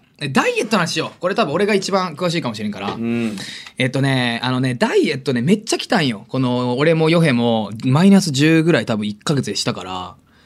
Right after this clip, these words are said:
Speaker 1: もう多分めちゃめちゃ「どうやって痩せたんですか？」みたいに来たんだけど、これもうほんと言い方悪いんだけども、「どうやって痩せたんですか？」って言ってる時点で、もう結構もう無理。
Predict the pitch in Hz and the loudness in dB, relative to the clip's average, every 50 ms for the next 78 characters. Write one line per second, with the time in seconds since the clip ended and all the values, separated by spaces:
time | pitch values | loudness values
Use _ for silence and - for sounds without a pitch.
0 | _ _ _ 151 147 127 - 233 131 151 170 175 233 226 202 160 131 233 226 165 | _ _ _ -2 0 0 2 2 2 2 4 4 4 4 4 4 4 4 4 4
1 | 131 143 135 - 147 131 117 104 - 107 101 98 104 101 95 - - 139 113 101 | 2 -4 -4 -2 -2 -2 -4 -4 -8 -10 -12 -10 -10 -10 -10 -4 -2 -2 -2 -2
2 | 95 92 95 98 95 95 90 - _ - - - - - - - 156 135 131 - | -6 -10 -12 -12 -12 -12 -14 -16 _ -20 -20 -18 -18 -14 -4 -2 0 0 2 0
3 | 254 262 - - 202 240 214 233 226 220 214 208 156 117 101 98 104 107 104 95 | 0 0 0 0 0 2 4 4 4 4 4 4 2 0 -4 -6 -6 -6 -6 -8
4 | - _ _ _ _ _ _ - - _ _ - 147 202 285 320 302 214 143 - | -12 _ _ _ _ _ _ -20 -20 _ _ -2 0 2 4 4 2 2 0 -2
5 | 156 139 131 143 139 190 190 165 139 131 - - - 151 131 - 127 117 117 - | -2 -2 -2 -2 -4 -2 -2 -2 -2 -4 -4 -4 -6 -6 -4 -4 -6 -6 -2 -2
6 | 185 180 185 185 170 185 147 127 131 156 131 131 185 156 - - 285 - - - | -2 0 0 0 -2 -2 -2 0 0 0 0 0 -2 -4 0 0 0 0 2 0
7 | 196 131 143 139 113 123 160 123 110 - | 0 0 0 0 0 0 0 -2 -4 -6